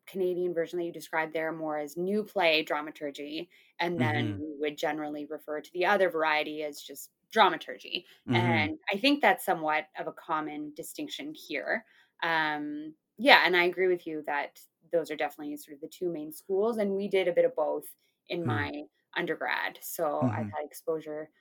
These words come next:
Speaker 1: to both. And in this show, my role will be both because it is a new play.
Speaker 2: Right.
Speaker 1: So I think I'll s-, be doing certain things in both capacities.
Speaker 2: Very good. Very nice. Um,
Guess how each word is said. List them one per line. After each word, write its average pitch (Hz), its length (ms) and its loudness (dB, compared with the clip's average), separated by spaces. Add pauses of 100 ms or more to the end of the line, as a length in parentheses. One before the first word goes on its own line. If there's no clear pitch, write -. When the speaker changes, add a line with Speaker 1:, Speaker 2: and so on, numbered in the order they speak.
(220)
Speaker 1:
to 190 120 -4
both. 160 540 2
And 190 140 -2
in 175 160 0
this 202 300 2
show, 170 520 4
my 156 160 0
role 156 480 2
will 151 240 -4 (120)
be 180 200 -6
both 151 340 2
because - 240 -6
it 160 120 0
is 165 120 0
a 160 40 -4
new 147 160 -4
play. 214 460 -4
Speaker 2:
Right. - 0 - (320)
Speaker 1:
So 151 720 4
I 170 100 0
think 160 280 -4
I'll 156 180 4
s-, - 200 -8 (100)
be 151 420 -6
doing 151 260 -4
certain 156 340 -4
things 147 540 -8 (240)
in 165 160 -4
both 139 240 -4
capacities. - 680 -14 (1120)
Speaker 2:
Very 107 220 -6
good. 101 280 -12
Very 104 200 -14
nice. 98 380 -16 (420)
Um, 151 480 8